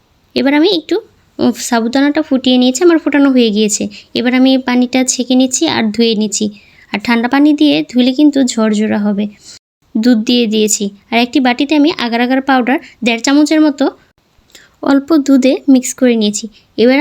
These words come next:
আমি এ চামচ দিয়ে দেড় চামচের মতো চিনি অ্যাড করে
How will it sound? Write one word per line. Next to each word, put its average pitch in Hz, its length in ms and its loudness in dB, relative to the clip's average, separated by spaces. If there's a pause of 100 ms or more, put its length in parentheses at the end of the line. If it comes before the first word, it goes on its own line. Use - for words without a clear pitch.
আমি 294 140 2 (920)
এ 247 180 -2
চামচ 285 280 4 (140)
দিয়ে 254 160 2 (240)
দেড় 240 220 0
চামচের 294 480 2
মতো 277 200 -2 (220)
চিনি 262 260 2
অ্যাড 233 220 -6
করে 233 160 0